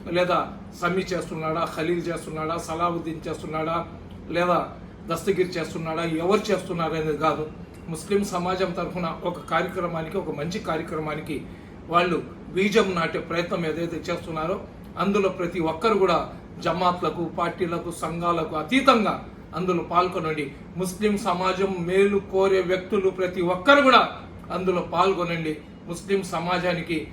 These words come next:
సమాజంలో అందరితో కలిసి జీవించే అవకాశాన్ని కల్పించే ప్రయత్నం మనం అందరం కూడా చేద్దాము. సింహాద్రిపురంలో జరిగే పాదయాత్రలో మీరందరూ కూడా పాల్గొనండి.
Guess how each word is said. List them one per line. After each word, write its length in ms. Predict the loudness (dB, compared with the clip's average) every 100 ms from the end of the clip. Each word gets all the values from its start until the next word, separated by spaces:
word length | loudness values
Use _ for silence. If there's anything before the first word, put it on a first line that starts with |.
| -14 -10
సమాజంలో 640 | -4 2 4 4 2 2
అందరితో 440 | 2 2 2 2 0
కలిసి 420 | 0 -2 -6 -2
జీవించే 420 | 0 0 0 -2
అవకాశాన్ని 520 | -4 -2 -4 -4 -4
కల్పించే 460 | -6 -6 -6 -4 -6
ప్రయత్నం 480 | 0 2 2 0 -2 -10 -16 -8
మనం 280 | -2 -2 0
అందరం 340 | 0 0 0
కూడా 140 | -2
చేద్దాము. 640 | 0 -2 0 0 0 -2 -4 -12 -18 -18 -16 -16 -16 -14 -4
సింహాద్రిపురంలో 760 | 0 2 0 -2 -2 -2 -2 -2
జరిగే 420 | -2 0 -2 -2 -12 -16 -6 4
పాదయాత్రలో 840 | 4 6 4 4 2 0 0 -2 -10 -16 -4
మీరందరూ 520 | 0 2 4 6 8
కూడా 280 | 6 2 -2 -10 -12 0
పాల్గొనండి. 680 | 4 4 2 0 0 0